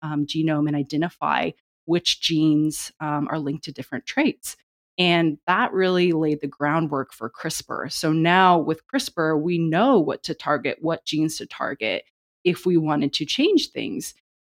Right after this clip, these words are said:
And so Enhanced is based loosely off of that concept several <laughs> hundred years in the future. For instance, if we wanted to actually enhance someone's intelligence,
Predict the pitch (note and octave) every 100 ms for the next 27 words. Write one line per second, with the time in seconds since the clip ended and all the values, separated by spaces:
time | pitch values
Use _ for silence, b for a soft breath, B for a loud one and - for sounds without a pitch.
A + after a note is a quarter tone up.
0 | - F#3+ F#3+ - G3 F#3 F#3 F#3+ F3+ E4
1 | A4+ - A#3+ E3+ - F3 F3+ - - _
2 | - E3 E3+ F3 - G#3 F#3+ G#3+ A#3 A3+
3 | A3+ - A3+ A#3 A#3+ B3 B3+ - - F#3
4 | F#3 F#3 B3 A3 A3 G3 F#3+ F#3 F#3+ F3
5 | E3+ F3 - F#3+ G3 G3 B B - G3+
6 | G3 F3 D#3+ E3+ - G#3+ A3 F#3+ E3+ -
7 | E3+ E3+ - F3 E3+ E3+ - D#3 D#3 -
8 | - F#3+ F3+ - - E3 D#3+ D#3+ C#3+ C#3+
9 | - D#3 F3+ F3+ G#3+ A3 -